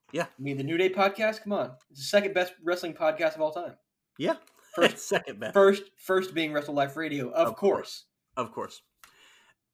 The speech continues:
Speaker 1: Um, R-, Randy Orton comes out next after the commercial break. Kevin Owens comes out and gets stopped by Aleister Black, who absolutely murders him.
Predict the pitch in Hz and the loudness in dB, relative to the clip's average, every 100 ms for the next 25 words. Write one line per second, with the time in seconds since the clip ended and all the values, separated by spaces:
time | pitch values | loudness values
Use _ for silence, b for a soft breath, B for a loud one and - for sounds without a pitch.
0 | - 170 175 - _ _ 156 160 - 294 | -2 0 0 -6 _ _ -18 -8 0 0
1 | 294 254 214 214 196 185 147 143 - - | 2 0 0 -2 0 0 0 -6 -8 -12
2 | 139 139 139 143 135 139 127 151 151 - | -10 -8 -8 -6 -6 -6 -6 -6 -8 -8
3 | 185 185 185 185 - 190 185 180 180 156 | -4 -2 0 -2 -4 -6 0 0 0 -2
4 | 160 190 - 240 262 - 202 208 214 202 | -4 -4 -4 -2 -2 -2 -4 0 0 0
5 | 196 180 196 196 202 - 302 - 254 240 | -2 2 2 2 -4 0 0 0 -4 -2
6 | 214 202 208 165 131 107 104 | -2 -2 -2 -2 -4 -8 -12